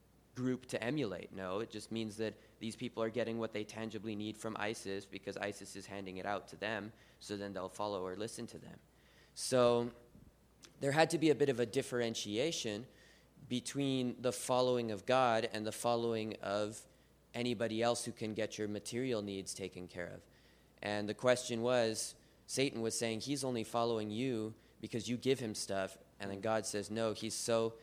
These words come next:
in love with me and with my character and with my way and with my purpose for his life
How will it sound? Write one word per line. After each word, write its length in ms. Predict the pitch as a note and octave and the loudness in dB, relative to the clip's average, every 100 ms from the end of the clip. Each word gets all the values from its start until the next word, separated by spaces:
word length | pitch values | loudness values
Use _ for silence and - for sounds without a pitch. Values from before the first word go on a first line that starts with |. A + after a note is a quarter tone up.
| - - | -20 -4
in 180 | A#2+ A#2+ | 0 4
love 200 | A#2+ G#2 | 4 2
with 160 | G#2 | -2
me 220 | A#2+ B2 | 0 2
and 100 | A2+ | 0
with 140 | G#2+ G2+ | -2 -2
my 180 | A#2 B2 | 0 0
character 400 | C3 A2+ - G#2+ | 2 0 0 -4
and 100 | G#2 | -4
with 140 | G2+ | -4
my 280 | G#2 A2+ B2 | -2 2 2
way 240 | A2+ G#2 | 4 2
and 120 | G2+ G#2 | 0 -2
with 140 | G2+ | -4
my 200 | A2 B2 | 0 0
purpose 400 | B2 B2 B2 A2 | 0 -2 -2 -4
for 140 | - | -2
his 220 | G#2 G#2 G2 | -2 -2 0
life 400 | C3 D#3 A#2+ | 2 2 0